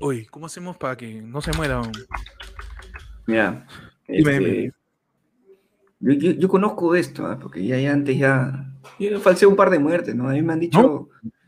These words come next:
Speaker 2: claro,
Speaker 1: De
Speaker 2: ¿sabes? ¿Tú conoces a Kurt Cobain? ¿Te acuerdas de Kurt
Speaker 1: No,
Speaker 2: Cobain?
Speaker 1: eh, ¿está vivo Kurt Cobain?
Speaker 2: Está vivo Kurt Cobain, mano.
Speaker 1: No,
Speaker 2: ¿Sabes qué está haciendo ahorita?
Speaker 1: no.
Speaker 2: Está con un flor de guarás, le dice, este, es su esposa.
Speaker 1: No, es el, eh,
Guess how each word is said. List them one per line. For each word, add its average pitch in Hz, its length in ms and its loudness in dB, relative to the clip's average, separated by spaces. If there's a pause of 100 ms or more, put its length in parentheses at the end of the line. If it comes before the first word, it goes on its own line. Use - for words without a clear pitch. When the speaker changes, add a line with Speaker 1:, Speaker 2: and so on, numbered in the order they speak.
(140)
Speaker 2:
claro, 196 260 2
Speaker 1:
De 135 80 4
Speaker 2:
¿sabes? 240 260 4
¿Tú 240 160 -8 (100)
conoces 226 360 4
a 185 260 4
Kurt 214 160 2
Cobain? 214 340 4 (400)
¿Te 180 60 -12
acuerdas 202 220 -2
de 156 60 2
Kurt 202 120 10
Speaker 1:
No, 320 180 10
Speaker 2:
Cobain? 175 140 0 (100)
Speaker 1:
eh, - 200 -2
¿está 175 280 2
vivo 262 300 10
Kurt 220 180 -4
Cobain? 294 160 -14 (580)
Speaker 2:
Está 147 200 0
vivo 131 260 6
Kurt - 140 -6
Cobain, 95 260 -4
mano. - 240 -12
Speaker 1:
No, 180 100 -8
Speaker 2:
¿Sabes 247 160 0
qué - 60 2
está 180 100 2
haciendo 185 220 2
ahorita? 190 240 2
Speaker 1:
no. 277 220 -10 (180)
Speaker 2:
Está - 180 -8
con 175 100 -4
un 175 280 -4
flor 165 220 6
de 175 60 6
guarás, 156 360 6
le 147 60 4
dice, 151 260 2
este, 135 460 -8 (180)
es 160 140 -6
su - 80 -10
esposa. 180 300 -2
Speaker 1:
No, 311 240 10
es 262 120 4
el, 311 240 -2
eh, 208 340 0